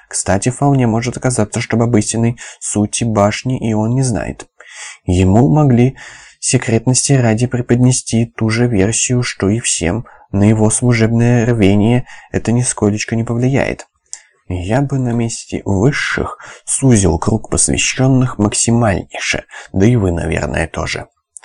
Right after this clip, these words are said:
«Осложняется все», морщась проговорил поручик. «Если они возьмутся копать, ваша личина безупречна, а вот со мной обстоит похуже.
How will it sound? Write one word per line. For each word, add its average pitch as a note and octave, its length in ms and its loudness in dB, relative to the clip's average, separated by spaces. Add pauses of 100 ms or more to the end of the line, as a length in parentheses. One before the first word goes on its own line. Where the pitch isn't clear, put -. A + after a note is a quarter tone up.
(320)
«Осложняется G#2 960 -2
все», - 460 -4 (300)
морщась F#2 500 0
проговорил F2 520 -2
поручик. E2 600 -4 (340)
«Если F#2 380 2
они F#2+ 260 2
возьмутся F#2 540 0
копать, - 640 -6 (180)
ваша F#2+ 440 -2
личина G#2+ 540 0
безупречна, A2+ 800 0 (200)
а F2 140 0
вот G2+ 160 2
со - 180 2
мной A2+ 260 2
обстоит F#2+ 440 -2
похуже. G2+ 560 -4